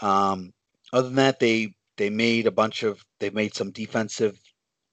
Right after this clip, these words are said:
signings, nothing too crazy, but yeah.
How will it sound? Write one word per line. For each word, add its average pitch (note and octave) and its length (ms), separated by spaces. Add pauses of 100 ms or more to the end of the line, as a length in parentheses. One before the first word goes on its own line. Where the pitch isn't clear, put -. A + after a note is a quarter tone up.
(280)
signings, A#2+ 680
nothing G#2+ 480 (640)
too E3 220
crazy, B2 720 (840)
but G2 160
yeah. E2+ 280